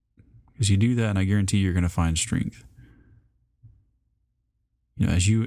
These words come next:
encounter the promises of God in Scripture and the conditions also for obtaining those promises, and you, and you see the character of God and you see his faithfulness, your hope is going to grow just as assuredly as your faith is going to grow.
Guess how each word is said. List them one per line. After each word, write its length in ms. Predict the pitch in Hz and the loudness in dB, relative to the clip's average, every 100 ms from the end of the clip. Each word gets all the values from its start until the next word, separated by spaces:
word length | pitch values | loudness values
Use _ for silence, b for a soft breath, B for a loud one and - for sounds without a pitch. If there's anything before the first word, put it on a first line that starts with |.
| - | 0
encounter 520 | 98 - 110 110 113 | -2 0 2 2 0
the 80 | 98 | -2
promises 560 | - 107 107 - 101 | -2 0 0 0 0
of 100 | 95 | 0
God 260 | 95 92 92 | 0 0 0
in 120 | 90 | -2
Scripture 520 | - 92 - - 87 - B B B B B - - | -2 -2 -2 0 -2 -4 B B B B B -8 0
and 120 | 95 | 2
the 80 | 92 | 2
conditions 760 | - 92 110 160 - 95 90 | 2 2 2 0 0 -2 -2
also 400 | - 127 143 107 | 0 0 0 0
for 240 | 95 90 87 | 0 0 0
obtaining 480 | 82 - 135 156 101 | -2 0 0 0 -2
those 180 | 85 | -2
promises, 640 | - 87 82 - 92 95 - B B B B B B B B B _ - | -2 0 0 0 0 -2 -6 B B B B B B B B B _ -2
and 120 | 95 | 0
you, 260 | 90 92 - - | 2 0 -2 -2
and 180 | 95 | 0
you 100 | 90 | 2
see 340 | 82 - 131 147 | 2 2 2 0
the 100 | 123 | -2
character 520 | - 110 98 98 92 | 0 0 0 0 0
of 160 | 87 87 | 0 -2
God 360 | 87 80 82 | 0 0 0
and 100 | 85 | 0
you 100 | 85 | 2
see 240 | 85 - 127 | 2 2 0
his 140 | 110 | -2
faithfulness, 640 | - 98 - 95 87 92 | -2 -2 0 -2 0 -2
your 280 | - 98 104 | 0 0 2
hope 300 | 87 113 104 | 2 0 0
is 120 | 104 | -2
going 260 | 98 98 92 | 0 0 0
to 120 | 92 | 0
grow 280 | 90 95 90 | 0 0 0
just 220 | 90 95 | 0 0
as 120 | 92 85 | 0 2
assuredly 500 | 80 - 104 101 92 | 0 0 0 2 0
as 120 | 87 | 0
your 120 | 82 | -2
faith 360 | - 110 120 98 | 0 -2 0 -2
is 120 | 92 | -2
going 260 | - 85 85 | 0 0 -2
to 80 | |
grow. 360 | 85 - - 113 | -4 -4 -4 -6